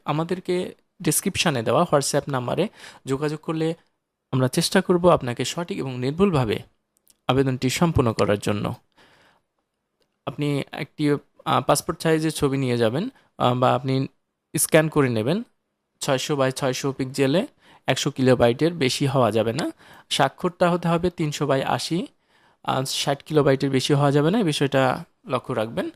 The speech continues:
যদি ছবির সাইজ করতে কোনো অসুবিধা হয়, আপনারা WhatsApp নাম্বারে যোগাযোগ করতে পারেন। সঠিক এবং নির্ভুলভাবে আবেদন করলেই আপনার চাকরির ভাইবা বা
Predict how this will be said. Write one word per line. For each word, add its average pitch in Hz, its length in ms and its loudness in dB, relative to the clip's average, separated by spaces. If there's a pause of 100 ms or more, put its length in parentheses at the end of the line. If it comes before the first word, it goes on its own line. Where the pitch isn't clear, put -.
(460)
যদি 147 320 -2 (180)
ছবির 131 380 -2
সাইজ 120 440 0
করতে 120 420 -2
কোনো 120 380 -2
অসুবিধা 165 440 -2
হয়, 135 360 0
আপনারা 120 300 -6
WhatsApp 117 340 -6
নাম্বারে 110 280 -8
যোগাযোগ 131 340 -6
করতে - 240 -6
পারেন। 104 340 -2 (840)
সঠিক 147 380 -2 (100)
এবং 139 180 -4
নির্ভুলভাবে 151 560 -2
আবেদন 135 420 -2
করলেই 156 380 0 (600)
আপনার 139 460 -2 (1600)
চাকরির 131 460 0 (260)
ভাইবা 131 400 2
বা 123 180 2